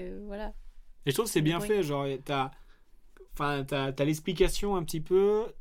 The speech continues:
Speaker 2: de, de ce qui se passe.
Speaker 1: Mhm.
Speaker 2: T'as, euh, des interviews avec les pilotes, avec les directeurs pour avoir les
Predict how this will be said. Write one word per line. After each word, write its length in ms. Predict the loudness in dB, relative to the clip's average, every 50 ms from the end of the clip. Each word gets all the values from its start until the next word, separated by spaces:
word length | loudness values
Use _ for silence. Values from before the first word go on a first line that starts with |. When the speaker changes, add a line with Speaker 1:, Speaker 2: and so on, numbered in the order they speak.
| -18 -18 -20 -20 -20 -20 -20 -18 -8 -4
Speaker 2:
de, 460 | -2 -2 -2 0 0 2 4 4 4
de 140 | 4 2 -2
ce 80 | -4 -4
qui 140 | -6 -6 -6
se 60 | -2
passe. 440 | 2 2 2 2 2 -8 -12 -14 -16 -14 -12
Speaker 1:
Mhm. 320 | -10 -10 -10 -10 -10 -12 -14 -16 -14 -4
Speaker 2:
T'as, 440 | 0 2 4 6 6 4 2 0 -6 -10 -6
euh, 160 | -4 -2 0
des 180 | 0 0 2 2
interviews 560 | 0 0 0 0 -2 -2 0 -2 2 2 4
avec 240 | 4 4 2 0 -2
les 80 | -4 -4
pilotes, 400 | -4 -2 -2 0 0 0 0 0
avec 160 | -2 -4 -2
les 80 | -2 -2
directeurs 440 | 0 0 0 -2 -2 -2 -2 -4 -4
pour 140 | -2 -4 -2
avoir 120 | -2 0 0
les 140 | 0 -2